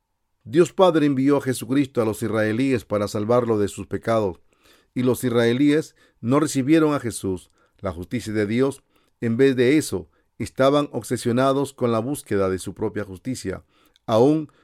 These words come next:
continúan siendo incapaces de aceptarlo a Él como el Mesías de su gente y el Salvador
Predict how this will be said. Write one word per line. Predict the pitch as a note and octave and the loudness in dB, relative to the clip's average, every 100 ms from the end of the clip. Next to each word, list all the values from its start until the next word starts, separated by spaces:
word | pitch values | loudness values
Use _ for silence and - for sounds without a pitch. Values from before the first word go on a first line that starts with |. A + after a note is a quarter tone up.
| _ - | _ -2
continúan | C3+ C3 C3+ C#3 C#3 | -2 0 0 0 0
siendo | C3 D3 C#3 C3 | -2 -2 -2 -2
incapaces | B2 A#2+ - C#3+ B2+ F2+ - _ _ _ - | -2 -4 -2 -4 -4 -10 -14 _ _ _ -8
de | G#2 A#2 | -2 -2
aceptarlo | B2 G#2+ - C#3 C3+ C3 - | -2 -2 0 2 2 0 -4
a | A#2 | -2
Él | G#2 G2+ F#2 _ _ _ | 0 0 -4 _ _ _
como | - B2+ B2 | -2 2 2
el | |
Mesías | A#2 G#2+ D3 C#3+ G2 - _ _ _ - | 2 -2 -2 0 0 -4 _ _ _ -6
de | A#2 | -4
su | B2+ A#2 | -4 0
gente | D3 B2+ G2 F2 - _ - | 0 0 -2 -8 -10 _ -4
y | B2 | -2
el | |
Salvador | A2 B2 A2+ A2+ C#3 C#3+ | 2 2 2 2 2 0